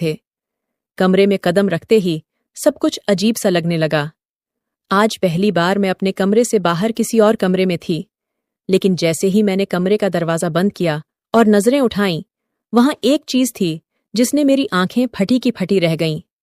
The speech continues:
आरो की उम्र चौदह साल थी और मुझे यकीन नहीं हो रहा था कि उसने जो किया था,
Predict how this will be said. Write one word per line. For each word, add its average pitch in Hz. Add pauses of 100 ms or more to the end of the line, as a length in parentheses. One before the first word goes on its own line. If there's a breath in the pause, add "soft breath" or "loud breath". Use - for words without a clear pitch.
(160)
आरो 247
की 285
उम्र 220
चौदह 180
साल 160
थी - (480)
और 190
मुझे 196
यकीन 226
नहीं 202
हो 185
रहा 165
था 165 (480)
कि 262
उसने 269
जो 262
किया 214
था, 170